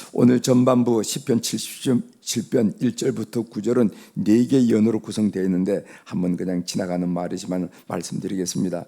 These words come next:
일 년은 일 절, 이 절, 어, 어, 고난 속에서 하나님께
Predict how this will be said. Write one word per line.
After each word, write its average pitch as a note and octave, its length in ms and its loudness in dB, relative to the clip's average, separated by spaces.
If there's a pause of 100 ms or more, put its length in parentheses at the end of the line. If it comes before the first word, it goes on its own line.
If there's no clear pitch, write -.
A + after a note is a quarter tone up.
일 G#2+ 220 0
년은 A#2+ 280 4 (280)
일 A#2+ 240 0
절, C#3 320 4
이 F#2 160 -2
절, - 400 -4 (240)
어, - 80 -6
어, C3+ 420 -4 (320)
고난 F#2+ 320 2
속에서 A2 640 -2 (180)
하나님께 F2+ 680 -6